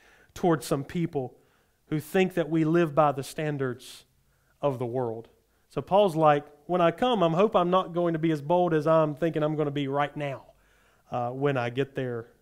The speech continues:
face to face with these who are opposing Paul." In verse number seven,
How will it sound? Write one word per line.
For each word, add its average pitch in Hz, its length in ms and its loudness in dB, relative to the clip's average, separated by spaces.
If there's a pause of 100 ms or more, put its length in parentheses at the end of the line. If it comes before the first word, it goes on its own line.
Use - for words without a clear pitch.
(180)
face 147 300 -4
to 147 60 -8
face 135 380 -6
with 127 140 -10
these 131 260 -8
who 127 160 -10
are 120 80 -10
opposing 135 400 0
Paul." 110 240 -14 (1800)
In 180 120 2
verse 226 200 2
number 185 160 0
seven, 170 560 0